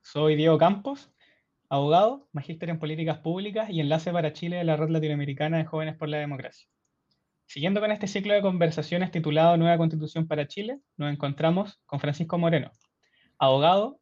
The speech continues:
L L M en California, Berkeley, profesor universitario, ex subsecretario de Hacienda y candidato a constituyente por el Distrito ocho.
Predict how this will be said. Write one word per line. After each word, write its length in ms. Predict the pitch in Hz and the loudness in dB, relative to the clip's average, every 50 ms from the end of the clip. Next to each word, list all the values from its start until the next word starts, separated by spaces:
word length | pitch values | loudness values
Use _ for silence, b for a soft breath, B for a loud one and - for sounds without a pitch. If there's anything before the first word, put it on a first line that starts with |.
| _ - | _ -4
L 140 | 151 151 | -2 0
L 100 | 147 147 | 2 2
M 160 | 156 160 160 160 | 2 2 0 -2
en 60 | 160 | -2
California, 500 | 160 151 143 143 - 160 156 156 147 135 | -4 -4 -6 -6 -6 -4 -4 -4 -2 -2
Berkeley, 500 | 147 165 190 156 - 190 196 226 226 - _ | -2 -2 -4 -4 -6 -6 -6 -6 -8 -10 _
profesor 380 | - 147 151 143 135 - 151 160 | -6 -4 -4 -4 -4 -2 -2 0
universitario, 800 | 156 156 151 143 147 - 139 143 160 175 180 196 196 196 - - | 0 0 0 -2 -2 -4 0 2 4 4 4 2 0 -2 -4 -4
ex 140 | 180 185 - | -4 -4 -4
subsecretario 640 | - 180 - - 156 151 151 151 160 160 160 156 | -6 -10 -8 -6 -4 -2 0 2 2 2 2 2
de 40 | 143 | 0
Hacienda 540 | 143 - - 180 190 196 196 208 220 - _ _ | 0 -4 -6 -6 -4 -4 -4 -4 -6 -8 _ _
y 80 | - 139 | -6 -4
candidato 340 | 143 139 139 147 151 156 170 | -2 -2 0 2 2 4 4
a 40 | 165 | 4
constituyente 720 | 160 156 160 151 135 139 135 147 151 156 156 170 175 165 | 2 0 0 -2 -4 -2 0 0 0 -2 0 -2 -2 -2
por 160 | 165 160 139 135 | -2 -4 -4 -2
el 80 | 131 | -4
Distrito 360 | 127 127 - 143 143 139 135 | -4 -4 -4 -2 -2 0 -2
ocho. 280 | - - - - - | -4 -4 -8 -16 -20